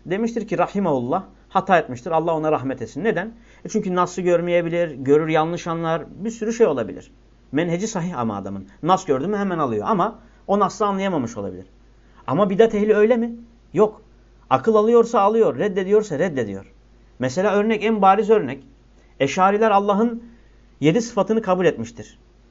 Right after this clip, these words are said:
Bunun içinde görme vardır, duyma vardır. Ehli sünnet de bu sıfatları kabul etmiştir. Ama eşariler o sıfatları ehli sünnet nasıl kabul etmişse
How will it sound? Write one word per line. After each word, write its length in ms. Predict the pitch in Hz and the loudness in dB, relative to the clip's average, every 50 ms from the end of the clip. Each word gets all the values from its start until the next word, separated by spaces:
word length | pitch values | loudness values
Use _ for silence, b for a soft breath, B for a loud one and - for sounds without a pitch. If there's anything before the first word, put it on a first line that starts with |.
| - - | -10 -4
Bunun 220 | 135 156 175 190 | -2 -2 -2 -2
içinde 280 | 185 175 175 175 175 170 | -4 -4 -4 -2 -2 2
görme 360 | 156 165 156 156 165 170 165 | 4 4 4 4 4 2 2
vardır, 340 | 165 165 160 147 170 151 143 | 2 2 2 0 -4 -4 -2
duyma 260 | 147 147 156 160 156 | -2 -2 0 2 2
vardır. 220 | 151 151 147 160 | 2 2 0 -2
Ehli 240 | - 135 127 156 175 | -4 -2 -2 -2 -4
sünnet 300 | 170 175 196 240 240 240 | -2 0 0 0 4 4
de 80 | 254 226 | 2 2
bu 60 | 214 | 2
sıfatları 440 | - - - 170 156 - 156 147 147 | -4 -2 -4 -4 -2 -2 -4 -4 -2
kabul 220 | - 135 123 123 | -4 -4 -2 -2
etmiştir. 420 | 123 - - 123 - - 190 - - _ _ _ b b b b b b b b b | -4 -4 -6 -12 -14 -14 -18 -20 -20 _ _ _ b b b b b b b b b
Ama 380 | - 208 247 254 151 113 - B B B B B B | 4 6 6 6 4 2 -2 B B B B B B
eşariler 540 | 156 156 - 220 208 220 233 240 240 226 196 180 | 6 6 8 8 6 8 8 8 6 6 6 4
o 80 | 226 | 2
sıfatları 520 | 226 - 214 202 208 196 202 190 185 160 - | 2 2 -4 -2 -2 -2 0 0 0 0 2
ehli 260 | - 175 190 196 208 | 2 0 0 -2 -4
sünnet 500 | 202 - 196 196 196 196 202 208 208 - - - _ _ _ _ _ _ _ _ - 147 | -6 -4 -2 -2 0 2 0 0 -2 -4 -14 -20 _ _ _ _ _ _ _ _ -14 -4
nasıl 320 | 156 190 226 220 262 226 | 0 2 2 2 2 0
kabul 260 | - 196 190 185 214 | 0 0 4 6 6
etmişse 440 | 208 202 208 208 185 - - 135 113 | 6 4 2 -6 -6 -4 -4 -6 -6